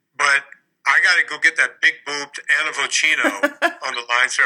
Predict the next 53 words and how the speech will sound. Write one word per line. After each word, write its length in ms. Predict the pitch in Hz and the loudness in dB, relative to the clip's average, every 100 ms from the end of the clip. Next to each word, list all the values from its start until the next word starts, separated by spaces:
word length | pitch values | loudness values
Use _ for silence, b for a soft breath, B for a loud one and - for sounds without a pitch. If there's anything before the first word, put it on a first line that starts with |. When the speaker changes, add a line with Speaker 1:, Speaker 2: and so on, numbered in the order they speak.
| 123 | 0
Speaker 1:
we 60 | 127 | 0
can 140 | 139 | 0
record 420 | 131 - 143 139 | -2 0 2 2
our 300 | 117 123 147 | 2 0 -4
own 120 | 160 170 | -8 -2
show. 520 | 156 - - - - _ | 2 2 0 -10 -20 _
Speaker 2:
All 120 | 104 107 | -4 0
right. 280 | 123 143 - _ _ | 0 0 -6 _ _
Speaker 1:
So 180 | - 143 | -4 0
that 140 | 135 | 0
people 200 | 151 143 | 2 0
could 160 | 135 127 | 0 -2
keep 220 | - 143 | 0 -2
listening. 560 | 127 135 - 123 107 117 - | 0 0 0 -2 -4 -2 2
Um, 320 | 120 117 135 143 | 2 2 0 0
when 140 | 185 | 0
does 160 | 214 - | 2 2
this 120 | 190 | 0
come 180 | 185 185 | 0 4
out? 200 | 156 139 | 4 4
You 80 | 151 | 2
gonna 140 | 170 | 0
put 160 | - 170 | -2 0
it 80 | 165 | 2
out 160 | 170 165 147 139 143 | 2 0 -6 -10 -10
on 60 | 135 | -8
the 60 | 131 | -6
Twitters 500 | - 170 175 175 160 | -2 2 4 4 0
and 80 | 156 | 0
all 180 | 147 156 | 0 2
that? 180 | 160 160 | 2 2
So 60 | 147 | 2
Speaker 2:
I 100 | 175 | 2
will 120 | 185 | 2
Speaker 1:
I 40 | |
can 80 | 127 | 2
Speaker 2:
put 180 | 143 185 | 2 2
it 100 | 175 | 2
out 240 | 170 170 170 | 2 2 2
there. 200 | 165 156 | 2 4
I 120 | 175 | 4
will 180 | 170 165 | 2 0
either 220 | 156 143 | -2 0
have 200 | 160 160 | 0 0
it 100 | - | 0
out 240 | 143 147 | 2 2
by 140 | 135 139 | 0 -2
tomorrow 520 | - 135 143 151 151 | -2 2 6 6 6
or 220 | 120 120 | 4 0
Wednesday 480 | 120 113 107 101 98 | 0 -2 -4 -6 -6
at 80 | 92 | -6
the 80 | 98 | -6
latest. 500 | 85 50 - - | -6 -8 -12 -14